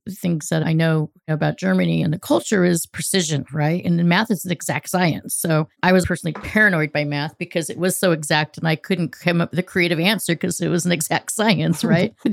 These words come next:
Speaker 1: The street sweeping, uh, that you described, the tidiness of the community, was that from a cultural aspect that that was required, or was it because the area that you lived in was the automotive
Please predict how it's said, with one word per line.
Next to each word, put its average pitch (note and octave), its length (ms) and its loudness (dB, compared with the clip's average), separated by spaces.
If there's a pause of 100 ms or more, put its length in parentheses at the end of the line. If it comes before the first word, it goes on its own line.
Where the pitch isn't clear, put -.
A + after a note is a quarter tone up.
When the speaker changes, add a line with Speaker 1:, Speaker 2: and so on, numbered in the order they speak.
(160)
Speaker 1:
The A3 40 6
street D4 400 -2 (200)
sweeping, F3+ 600 0
uh, F3 140 0 (100)
that F3 160 -2
you F3 100 -2
described, D3+ 440 0
the F3+ 80 -6
tidiness F3+ 600 2
of D#3 140 0
the D#3+ 100 -2
community, E3+ 560 2 (260)
was F#3+ 80 -8
that G#3+ 200 -2
from A3+ 200 2
a F#3 40 2
cultural B3 720 0 (140)
aspect C4 560 2
that A3+ 140 -2
that G#3 160 4
was B3 300 0
required, A#3+ 460 2
or G#3 100 6
was G3 180 4
it G#3 120 -2
because F#3+ 340 0
the F#3 160 -2
area F#3+ 300 4
that - 140 -4
you F#3 200 2
lived E3+ 240 2
in F3 200 4
was F3 300 -2 (160)
the F3+ 220 -2
automotive F3+ 680 4